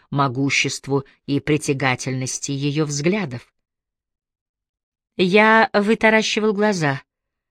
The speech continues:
Я даже старался не слушать Бергамаски, но делать нечего. По ночам мне снилась Бабетта д'Интерлакен.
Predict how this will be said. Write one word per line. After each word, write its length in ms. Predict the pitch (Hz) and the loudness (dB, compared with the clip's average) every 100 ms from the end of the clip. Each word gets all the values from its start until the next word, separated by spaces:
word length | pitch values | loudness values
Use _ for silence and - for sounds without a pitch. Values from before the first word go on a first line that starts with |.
| _ _ _ _ - | _ _ _ _ -2
Я 280 | 175 196 | 4 4
даже 300 | 185 202 208 | 6 4 4
старался 600 | 233 - 202 202 208 - | 0 -2 -2 -2 -2 -2
не 160 | 208 196 | 0 0
слушать 760 | - 185 196 - 208 202 - _ _ _ _ | 0 -2 -2 -2 -2 -4 -12 _ _ _ _
Бергамаски, 1040 | 165 185 190 175 185 185 156 - - 139 127 _ _ _ - | 0 2 4 4 4 4 2 -2 -8 -8 -8 _ _ _ -4
но 160 | 160 156 | 0 0
делать 380 | 156 151 156 | 2 0 0
нечего. 460 | 190 214 - 117 123 _ _ _ _ _ _ _ - | -2 -2 -4 -8 -12 _ _ _ _ _ _ _ -2
По 120 | 160 | 0
ночам 640 | 135 131 - 135 160 185 | 0 -2 0 2 2 4
мне 260 | 202 180 170 | 4 4 2
снилась 960 | - - 170 180 226 240 127 - - - _ _ 143 | 0 -4 2 2 2 0 -4 -6 -10 -14 _ _ -4
Бабетта 840 | 131 151 117 151 160 _ - 208 - _ _ _ _ _ _ _ 143 | 0 2 2 2 0 _ -6 -6 -6 _ _ _ _ _ _ _ 0
д'Интерлакен. 1300 | 156 165 143 - 151 147 151 156 - 202 156 110 | 4 4 2 0 0 2 0 -2 -4 -4 -4 -8